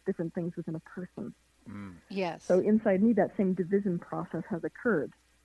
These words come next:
Speaker 3: Mm-hmm.
Speaker 1: And it's, it's that, uh, what I'm putting forth in the book is it's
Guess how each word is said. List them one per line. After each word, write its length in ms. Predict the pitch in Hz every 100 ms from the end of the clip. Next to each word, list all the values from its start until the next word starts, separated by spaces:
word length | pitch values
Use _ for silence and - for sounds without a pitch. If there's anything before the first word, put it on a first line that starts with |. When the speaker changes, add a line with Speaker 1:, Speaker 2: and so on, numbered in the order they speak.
| _ _
Speaker 3:
Mm-hmm. 240 | 185 156 208
Speaker 1:
And 100 | 190
it's, 80 | 175 -
it's 200 | 185 175 _ _
that, 360 | 247 220 165 - - -
uh, 80 | 180
what 200 | 165 185
I'm 80 | 180
putting 220 | 190 180
forth 200 | 165 175
in 60 |
the 60 | 165
book 160 | 185 185
is 80 | 170
it's 160 | 160